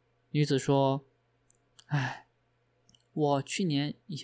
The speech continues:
是得了这种病，花了很多钱都没有看好。后来在乡亲的一个介绍下，去了附近的一家医院，花了很少的钱就看好了。”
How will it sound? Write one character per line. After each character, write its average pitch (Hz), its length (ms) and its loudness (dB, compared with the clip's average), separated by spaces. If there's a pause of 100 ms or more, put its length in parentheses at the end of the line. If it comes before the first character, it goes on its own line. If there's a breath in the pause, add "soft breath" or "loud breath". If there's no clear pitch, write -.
是 139 120 -6
得 - 140 0
了 165 100 2
这 175 80 -6
种 139 200 -4
病， 156 260 -2 (580 soft breath)
花 - 260 4
了 233 140 8
很 139 240 -2
多 196 160 0
钱 139 460 -2 (140)
都 220 220 4
没 208 120 2
有 151 140 2
看 139 300 -6
好。 - 300 -10 (520)
后 156 280 -2
来 139 240 0 (320 soft breath)
在 226 180 4
乡 262 380 6
亲 247 180 2
的 190 100 6
一 165 40 0
个 170 100 2
介 170 220 4
绍 151 180 2
下， 143 320 2 (160)
去 - 180 -4
了 180 120 4
附 208 280 0
近 175 180 -4
的 156 60 -4
一 147 80 -6
家 156 200 0
医 156 140 -6
院， 151 280 2 (180 soft breath)
花 214 160 -2
了 196 140 2
很 180 380 2
少 208 160 2
的 156 100 -4
钱 135 440 0 (180)
就 - 140 -2
看 147 280 -6
好 - 220 -6
了。” - 160 -12